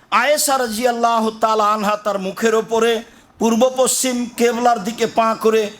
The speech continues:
শুয়ে থাকতেন। অত্র হাদিস প্রমাণ করে যে মহিলা মানুষ সামনে থাকলে সলাত নষ্ট হবে না। অত্র হাদিস প্রমাণ করে যে সলাতের মধ্যে স্ত্রী বা এরকম কোনো কাজ করলে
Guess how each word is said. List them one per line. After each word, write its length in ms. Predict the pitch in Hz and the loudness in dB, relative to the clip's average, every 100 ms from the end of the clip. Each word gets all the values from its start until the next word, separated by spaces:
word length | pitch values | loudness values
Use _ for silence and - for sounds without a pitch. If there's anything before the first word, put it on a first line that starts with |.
| - - | -16 -6
শুয়ে 340 | - 220 220 | -2 2 0
থাকতেন। 760 | 214 208 190 - 247 240 151 110 - - | 0 -2 -4 -2 0 2 0 -6 -12 -2
অত্র 380 | - 240 233 269 | 0 2 2 2
হাদিস 340 | 262 254 262 - | 2 0 -2 -2
প্রমাণ 380 | 240 233 240 233 | 0 2 0 -2
করে 420 | - 226 220 233 | -2 0 2 2
যে 280 | 208 226 233 - - - | 0 -2 -2 -10 -20 -4
মহিলা 480 | 180 220 247 294 285 | 0 2 2 2 2
মানুষ 340 | 285 277 277 | 2 0 0
সামনে 540 | - - 233 240 240 233 | -2 -2 -2 -2 -2 -4
থাকলে 580 | - 226 226 214 214 185 - _ | -2 -2 -2 -2 -2 -4 -12 _
সলাত 440 | - - 214 220 214 | -2 2 2 2 0
নষ্ট 340 | 208 196 - 208 | 0 0 0 2
হবে 420 | 185 185 185 190 | 2 2 0 0
না। 220 | 202 165 - - - | 0 -2 -8 -20 -2
অত্র 360 | 208 220 285 277 | -2 0 0 2
হাদিস 360 | 269 277 262 | 0 -2 -6
প্রমাণ 460 | - 240 247 240 240 - - | -2 0 0 -2 -4 -10 -2
করে 340 | 214 220 233 | 0 2 0
যে 440 | 185 214 131 - _ _ _ _ _ _ _ - - - - | 0 -2 -4 -12 _ _ _ _ _ _ _ -20 -20 -20 -8
সলাতের 640 | - - 240 254 269 311 302 | -4 0 2 2 2 2 2
মধ্যে 640 | 294 269 240 277 285 262 | 0 0 0 0 0 -2
স্ত্রী 380 | 226 - 285 269 | -2 -2 -2 0
বা 220 | 254 262 | 2 2
এরকম 520 | 254 233 254 - 254 | 2 0 0 -4 -4
কোনো 320 | 240 240 233 233 | -4 -2 -2 -2
কাজ 420 | - 220 233 - | -2 -2 -2 -4
করলে 600 | - 220 220 226 220 | 0 0 2 2 0